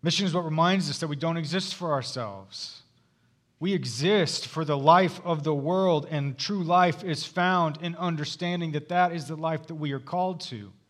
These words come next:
That we are called to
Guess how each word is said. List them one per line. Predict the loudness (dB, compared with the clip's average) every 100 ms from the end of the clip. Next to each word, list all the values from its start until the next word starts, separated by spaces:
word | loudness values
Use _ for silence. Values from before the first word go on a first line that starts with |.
| _ _ _ _ _ _ _ _ _ _ _ _ _ _ -10
That | -2
we | 2 2
are | 2
called | 4 4 4 2
to | 0 0 0